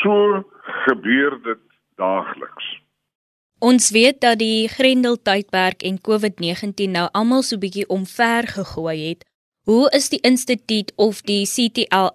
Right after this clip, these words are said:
Speaker 2: I se werksaamhede aangepas in die covid negentien tyd waar mense nie meer kan saamkom vir enige aktiwiteite nie?
Speaker 1: Ja, die aanvanklike spyskaart van meer as tagtig kursusse wat vir twintig twintig beplan is,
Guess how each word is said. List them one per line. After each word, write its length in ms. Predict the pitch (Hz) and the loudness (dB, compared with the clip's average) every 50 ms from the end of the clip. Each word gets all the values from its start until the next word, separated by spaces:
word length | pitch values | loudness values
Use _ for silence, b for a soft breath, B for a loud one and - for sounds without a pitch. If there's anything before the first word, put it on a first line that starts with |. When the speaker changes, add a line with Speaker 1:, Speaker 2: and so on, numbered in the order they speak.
| - | 2
Speaker 2:
I 320 | 208 226 220 202 190 190 202 | 2 2 4 2 2 0 -2
se 180 | - - 202 | -2 -4 -4
werksaamhede 840 | 180 175 170 165 170 202 220 - - - 233 220 196 175 160 170 165 - | -2 0 0 0 0 0 -2 -4 -4 -2 -2 -2 -2 -2 -2 -2 -4 -4
aangepas 760 | - 202 220 226 226 - - 185 - - 156 151 - - - - - - | -2 -2 -2 -2 -2 -4 -8 -10 -6 -2 -2 -2 -2 -4 -8 -8 -2 2
in 200 | 240 262 269 233 | 4 4 4 2
die 140 | 202 202 - | 0 -2 -2
covid 340 | - 208 202 196 202 196 | 0 0 0 2 0 -2
negentien 440 | 175 165 160 160 170 - 180 175 175 - | -2 -2 -4 -4 -4 -4 -4 -6 -6 -2
tyd 280 | - 180 165 165 165 - | 0 0 0 0 -2 -2
waar 240 | - 170 175 170 170 | -2 -2 -2 -2 -2
mense 340 | 170 165 170 190 - - 240 | -4 -4 -4 -4 -4 -2 -2
nie 140 | 240 233 | 0 0
meer 360 | 220 196 185 175 175 180 180 180 - | 0 0 0 2 2 0 0 -2 -6
kan 200 | - - 180 190 | -6 -6 -4 -4
saamkom 760 | - - - 247 233 226 226 233 233 - - 160 165 170 175 b b b | -4 -2 0 2 2 2 2 0 -2 -2 0 0 0 0 -2 b b b
vir 180 | _ - 196 - - | _ -6 -6 -2 0
enige 340 | 214 214 214 220 - - | 0 0 0 0 -2 0
aktiwiteite 840 | 143 156 185 - - 190 180 185 180 - 220 214 226 220 - 185 160 | 0 -2 -2 -2 -2 -2 -2 -2 -2 -2 -2 -2 -2 -2 -4 -4 -4
nie? 240 | 147 135 120 - - _ _ _ _ _ _ _ _ _ _ _ _ _ _ 143 | -4 -6 -8 -10 -14 _ _ _ _ _ _ _ _ _ _ _ _ _ _ 0
Speaker 1:
Ja, 140 | 175 180 135 107 92 | 0 0 0 -2 -6
die 160 | 98 113 - | -8 -6 -6
aanvanklike 720 | 110 113 117 - - 190 214 220 - 240 226 - 240 208 | -4 -6 -6 -4 -2 -2 -2 0 -2 -2 -2 -2 -4 -6
spyskaart 640 | - - - 180 180 180 - - 190 185 180 175 - - - | -6 -2 -2 -2 -2 -2 -4 -4 -4 -4 -4 -4 -8 -6 -4
van 140 | 170 156 156 151 143 123 123 123 113 - - - | -4 -2 -2 -2 -4 -4 -6 -10 -14 -16 -14 -2
meer 220 | 104 127 156 160 151 | 0 2 2 2 0
as 80 | 139 - - | -2 -2 -2
tagtig 380 | - 170 165 - - - 147 127 - _ - - | -2 -2 -2 -2 -6 -10 -10 -10 -10 _ -4 -2
kursusse 520 | 185 185 175 - 160 147 - - 139 131 127 120 117 104 - _ 113 - | -2 -2 -4 -4 -6 -6 -4 -2 -2 -2 -2 -4 -8 -12 -16 _ -8 -6
wat 160 | 117 113 - - - | -4 -4 -4 -4 -4
vir 160 | 120 107 104 95 - _ _ _ | -4 -4 -4 -6 -10 _ _ _
twintig 320 | 123 123 113 - 110 90 - _ | -2 -2 -2 -2 -4 -6 -6 _
twintig 320 | 147 165 165 - 170 151 127 _ 92 | -6 -6 -2 -2 -2 -4 -4 _ -10
beplan 460 | 90 - _ 180 202 190 175 127 113 | -12 -10 _ 0 0 0 0 -2 -6
is, 80 | 117 | -8